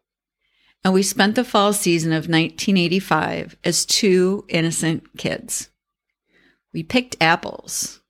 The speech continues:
We talked on the phone. We studied. We baked. We listened to Genesis.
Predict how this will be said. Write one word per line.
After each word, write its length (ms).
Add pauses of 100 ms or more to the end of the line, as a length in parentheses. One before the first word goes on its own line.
(800)
We 120
talked 340
on 140
the 60
phone. 600 (360)
We 80
studied. 720 (360)
We 100
baked. 720 (420)
We 120
listened 380
to 100
Genesis. 800